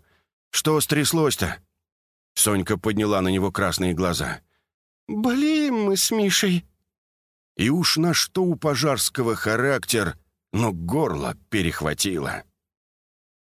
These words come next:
Настя, как некрупный, но старательный вахтёр, выдавила его за порог, прикрыла дверь и доложила обстановку. «Конючит,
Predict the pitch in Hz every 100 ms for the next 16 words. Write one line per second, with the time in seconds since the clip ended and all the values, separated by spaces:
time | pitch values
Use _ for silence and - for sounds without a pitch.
0 | - 143 165 113 - 71 - 139 98 -
1 | - 107 107 - 151 101 110 104 90 120
2 | 104 - 123 110 110 101 95 113 - -
3 | 135 85 - _ - 69 98 170 82 60
4 | 64 65 71 76 69 87 98 104 156 -
5 | - _ - 104 87 98 90 85 135 135
6 | 98 85 113 113 92 82 73 73 - 78
7 | 71 - - - - _ _ _ _ _
8 | _ 214 202 202 - 82